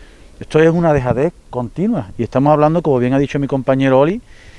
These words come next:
de uno de los núcleos poblacionales más importantes de Arco de la Frontera,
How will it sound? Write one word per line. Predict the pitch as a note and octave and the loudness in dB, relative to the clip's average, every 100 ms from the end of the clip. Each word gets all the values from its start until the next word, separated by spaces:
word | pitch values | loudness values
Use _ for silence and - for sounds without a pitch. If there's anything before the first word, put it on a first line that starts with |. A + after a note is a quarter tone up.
| - - | -20 -10
de | A#2+ B2+ | 0 2
uno | B2+ D3 | 4 4
de | D#3 | 4
los | D3 A2+ | 2 2
núcleos | C#3+ D3+ E3+ | 0 0 0
poblacionales | - D3 B2+ C3 C#3 D#3+ C3 | 2 0 0 -2 0 0 -2
más | A#2+ D#3+ E3 | 0 0 0
importantes | F3+ D3 B2+ C#3 D3 C#3 F3+ G3 | -2 -2 -2 -2 -2 -2 -4 -4
de | B2+ | 0
Arco | B2 - E3 | 0 0 -2
de | |
la | D#3+ | -2
Frontera, | - A2+ G2 D#3 F3+ | -2 -8 -2 0 0